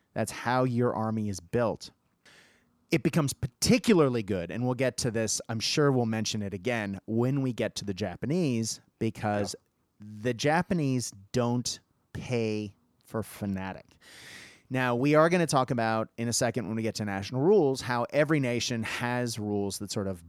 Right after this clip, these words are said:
Speaker 1: bend the rules of bolt action, uh, in a particular way, and that's its national flavor.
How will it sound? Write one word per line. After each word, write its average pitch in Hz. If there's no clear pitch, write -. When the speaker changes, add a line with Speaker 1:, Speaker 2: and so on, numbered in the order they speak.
Speaker 1:
bend 107
the 107
rules 95
of 95
bolt 101
action, 92
uh, 90
in 107
a 107
particular 147
way, 95
and 110
that's -
its 120
national 101
flavor. 143